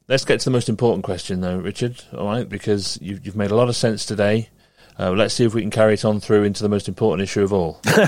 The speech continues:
Speaker 1: right? In a feature that we are calling Silence of the Laminates, we want to know what your most positive feel-good movie is. Yeah, you've had a bad day, you're flopped down on the sofa, what are you gonna watch?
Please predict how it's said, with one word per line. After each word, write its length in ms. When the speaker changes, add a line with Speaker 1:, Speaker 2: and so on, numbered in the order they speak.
Speaker 1:
right? 460
In 140
a 60
feature 380
that 160
we 160
are 100
calling 560
Silence 600
of 240
the 80
Laminates, 800
we 140
want 200
to 100
know 300
what 400
your 120
most 240
positive 680
feel-good 760
movie 420
is. 180
Yeah, 140
you've 180
had 120
a 60
bad 240
day, 300
you're 200
flopped 280
down 160
on 120
the 80
sofa, 560
what 200
are 20
you 80
gonna 120
watch? 420